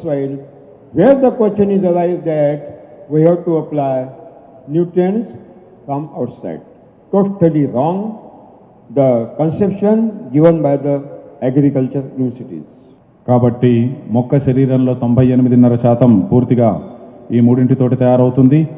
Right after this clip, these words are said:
Speaker 2: ఇక మిగిలిన ఒకటిన్నర శాతం పోషకాలు, సూక్ష్మ పోషకాలు నేల నుంచి అందుతూ ఉన్నాయి. కాబట్టి మన మనసులలో నుంచి ఈ అభిప్రాయాన్ని పూర్తిగా తొలగించుకోవాలి. అది పేడ ఎరువు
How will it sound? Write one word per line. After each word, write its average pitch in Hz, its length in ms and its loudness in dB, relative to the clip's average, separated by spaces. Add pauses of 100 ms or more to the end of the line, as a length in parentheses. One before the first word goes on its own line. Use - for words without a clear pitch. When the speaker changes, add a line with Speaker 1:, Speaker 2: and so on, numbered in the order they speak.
(440)
Speaker 2:
ఇక 135 160 0
మిగిలిన 127 380 4
ఒకటిన్నర 127 380 0 (100)
శాతం 123 260 0 (420)
పోషకాలు, 123 500 4 (100)
సూక్ష్మ 120 320 0
పోషకాలు 117 480 2 (280)
నేల 120 240 2
నుంచి 117 240 2 (320)
అందుతూ 127 260 2 (100)
ఉన్నాయి. 127 340 4 (680)
కాబట్టి 143 400 4 (880)
మన 143 120 2 (140)
మనసులలో 165 500 4 (100)
నుంచి 143 280 2 (460)
ఈ 127 40 4 (140)
అభిప్రాయాన్ని 143 760 6 (160)
పూర్తిగా 143 440 4 (240)
తొలగించుకోవాలి. 120 920 4 (300)
అది 113 200 -2
పేడ 127 180 2 (160)
ఎరువు 139 200 4